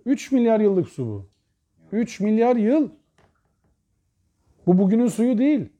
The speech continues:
Ya geçen hafta hazırlanmadı bu su. Allah her hafta su hazırlamıyor bize.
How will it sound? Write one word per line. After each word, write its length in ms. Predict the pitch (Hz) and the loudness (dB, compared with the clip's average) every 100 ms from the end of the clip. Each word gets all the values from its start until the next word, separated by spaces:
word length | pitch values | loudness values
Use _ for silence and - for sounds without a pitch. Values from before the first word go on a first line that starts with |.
| _ _ | _ _
Ya 80 | 156 | -6
geçen 220 | 165 190 | -4 -2
hafta 220 | 214 190 | -2 0
hazırlanmadı 520 | 214 220 277 294 226 160 | 0 0 0 2 2 0
bu 80 | |
su. 240 | 120 120 104 _ _ _ _ _ _ _ _ _ | -2 -8 -12 _ _ _ _ _ _ _ _ _
Allah 260 | 170 214 208 | 0 4 6
her 80 | 240 | 4
hafta 200 | 240 220 | 0 0
su 160 | 226 | 2
hazırlamıyor 500 | 226 233 269 277 180 | 2 2 0 0 0
bize. 240 | 135 117 | -2 -6